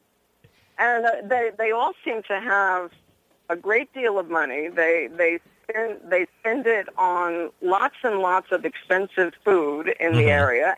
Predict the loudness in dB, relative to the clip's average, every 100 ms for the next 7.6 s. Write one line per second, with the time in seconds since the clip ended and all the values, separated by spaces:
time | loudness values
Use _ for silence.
0 | 0 2 2 2 0 -4 -8 _ _ _
1 | 0 0 2 0 -2 -4 -4 0 0 -2
2 | -4 -2 -2 -4 -2 -4 -4 -8 -6 -4
3 | 0 2 2 2 2 2 0 -6 -6 -2
4 | -2 -2 -6 -6 -8 -8 -8 -12 -20 -20
5 | _ 0 4 4 2 0 -6 -8 -4 -2
6 | -2 -6 -6 -2 -2 -2 -4 -4 -8 -10
7 | -4 0 2 0 -2